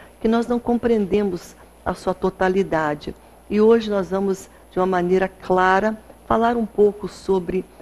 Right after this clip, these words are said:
a questão de como Paulo fala sobre perdão, de como Paulo fala sobre algum problema de relacionamento, de facção, como ele fala também sobre todos, ah, outros temas também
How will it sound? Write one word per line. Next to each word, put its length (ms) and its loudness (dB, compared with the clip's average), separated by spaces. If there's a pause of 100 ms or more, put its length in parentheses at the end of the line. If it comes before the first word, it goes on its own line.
(100)
a 80 -2
questão 480 -2
de 140 -6
como 260 -2
Paulo 400 0
fala 400 -2
sobre 480 -4 (400)
perdão, 720 4 (320)
de 100 -2
como 240 0
Paulo 400 2 (200)
fala 340 2
sobre 480 -4 (320)
algum 260 2
problema 560 2
de 200 -2
relacionamento, 1040 -2
de 140 -12
facção, 760 -6 (380)
como 180 0
ele 160 0
fala 300 -2
também 540 -2 (260)
sobre 720 -2 (260)
todos, 440 -2 (100)
ah, 340 2 (300)
outros 340 2
temas 360 0
também 440 0